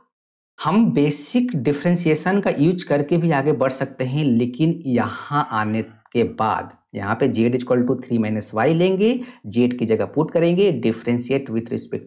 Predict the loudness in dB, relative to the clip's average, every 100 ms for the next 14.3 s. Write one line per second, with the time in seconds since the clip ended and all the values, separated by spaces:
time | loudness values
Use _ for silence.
0 | -8 -4 0 0 2 2 2 2 0 -6
1 | -8 -2 0 0 0 0 -2 0 0 2
2 | 0 0 0 2 2 -2 -6 -8 -6 -6
3 | -8 -6 -4 -4 -8 -8 -10 -10 -12 -14
4 | -4 -2 -2 -4 -6 -18 _ -2 -2 -2
5 | -4 -4 -2 -4 -2 -4 -8 -4 -4 -2
6 | 0 0 0 -2 -6 -4 -6 -6 -10 -10
7 | -6 -6 -8 -14 -20 -6 -4 -2 0 0
8 | 0 -4 0 2 2 0 -4 -6 -6 -8
9 | -6 -4 -6 -8 -8 -6 -8 -10 -8 -6
10 | -6 -4 -8 -6 -6 -6 -6 -10 -12 -10
11 | -8 -6 -6 -4 -4 0 -2 -2 -6 -4
12 | -4 -6 -6 -10 -10 -18 -6 -4 -4 -4
13 | -2 -2 -2 -4 -6 -6 -8 -8 -8 -8
14 | -8 -6 -8